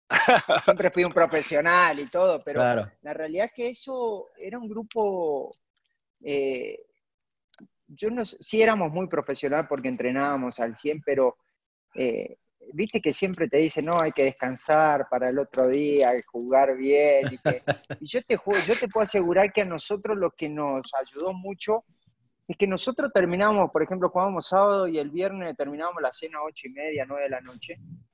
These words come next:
Speaker 1: y nos juntábamos en la habitación de Gabriel Caballero, y éramos, no te miento,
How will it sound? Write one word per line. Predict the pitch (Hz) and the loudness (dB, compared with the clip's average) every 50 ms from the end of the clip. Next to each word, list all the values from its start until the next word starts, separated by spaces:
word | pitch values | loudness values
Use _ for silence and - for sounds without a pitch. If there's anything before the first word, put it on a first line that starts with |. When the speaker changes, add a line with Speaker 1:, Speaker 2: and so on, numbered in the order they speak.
| _ _ _ _ _ _ _ _ _ - _ - - _ - | _ _ _ _ _ _ _ _ _ -20 _ -20 -20 _ -6
Speaker 1:
y | 175 | -2
nos | 190 202 - | -2 -2 0
juntábamos | 202 196 196 277 294 302 285 | -2 0 2 2 2 2 4
en | 233 | 4
la | 190 165 | 4 4
habitación | 160 - 160 147 - 185 185 | 6 4 4 2 2 0 0
de | 190 185 | 2 6
Gabriel | 170 151 143 139 160 151 | 6 6 6 4 2 0
Caballero, | - 160 147 135 123 131 127 127 131 | 2 2 2 2 2 0 0 0 0
y | 135 143 160 | -2 0 -2
éramos, | 190 220 233 226 220 214 196 151 - - - - _ _ _ _ _ _ - | -2 -2 -2 -2 -4 -4 -6 -8 -10 -16 -20 -20 _ _ _ _ _ _ -18
no | 143 151 160 | -16 -14 -8
te | - 175 | -8 -6
miento, | 160 170 190 220 214 - 165 143 131 123 | -4 -2 -2 -2 0 0 2 2 2 2